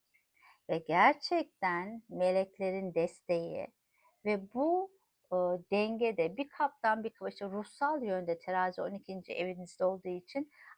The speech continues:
aslında kendi dengenizi de bulacaksınız.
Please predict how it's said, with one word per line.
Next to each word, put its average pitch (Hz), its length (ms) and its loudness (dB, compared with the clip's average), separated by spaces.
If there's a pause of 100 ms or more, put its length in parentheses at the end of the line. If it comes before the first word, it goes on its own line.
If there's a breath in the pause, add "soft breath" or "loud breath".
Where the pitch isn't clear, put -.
(100)
aslında 285 480 -4
kendi 214 480 -4
dengenizi 175 720 -4
de 285 220 2 (400 soft breath)
bulacaksınız. - 920 -4